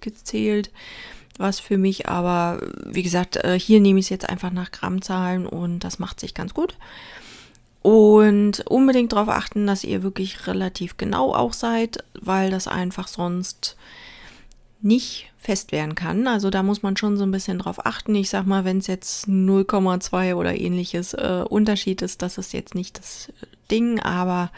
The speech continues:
es ist halt sehr, sehr wichtig. Dann, ähm, wird sehr genau geschaut, bitte, ähm, wenn ihr das Ganze mischt. Es ist aktuell, seht ihr, ist relativ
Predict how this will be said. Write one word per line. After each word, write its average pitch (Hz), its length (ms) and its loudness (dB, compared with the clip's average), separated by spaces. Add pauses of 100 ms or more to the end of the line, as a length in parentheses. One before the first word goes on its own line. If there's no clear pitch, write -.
(540)
es 208 160 0
ist - 240 -4
halt 185 360 -2 (140)
sehr, 180 220 2
sehr 175 180 0
wichtig. - 460 -6 (680)
Dann, 220 440 6
ähm, 208 600 4
wird 254 300 6
sehr 233 240 4
genau 220 320 6
geschaut, 214 580 2
bitte, 202 460 2
ähm, 190 540 2
wenn 247 200 4
ihr 233 180 2
das 220 280 -2
Ganze 202 340 -2
mischt. 262 460 -4 (1700)
Es 208 180 4
ist - 260 -4
aktuell, 214 540 2
seht 196 320 0
ihr, 180 380 -2
ist - 260 -6
relativ 170 640 -6